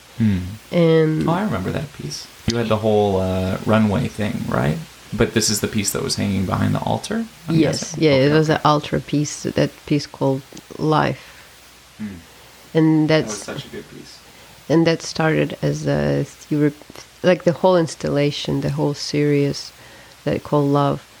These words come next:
Speaker 2: it was, it started as a therapeutic exercise for myself, and it turned into something that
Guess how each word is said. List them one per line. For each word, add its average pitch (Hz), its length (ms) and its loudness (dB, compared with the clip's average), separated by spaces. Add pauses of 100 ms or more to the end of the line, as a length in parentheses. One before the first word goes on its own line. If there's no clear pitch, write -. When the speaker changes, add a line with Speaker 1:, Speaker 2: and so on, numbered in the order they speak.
(200)
Speaker 2:
it 156 220 2
was, 147 360 2
it 156 120 -6
started 156 420 0
as 151 140 -2
a 143 80 0
therapeutic 147 800 -2 (880)
exercise 143 680 -4
for - 200 -8
myself, 139 480 -2 (720)
and 147 580 2
it 151 220 -4
turned 156 480 2
into 147 340 -2
something 147 800 0 (520)
that 151 380 -2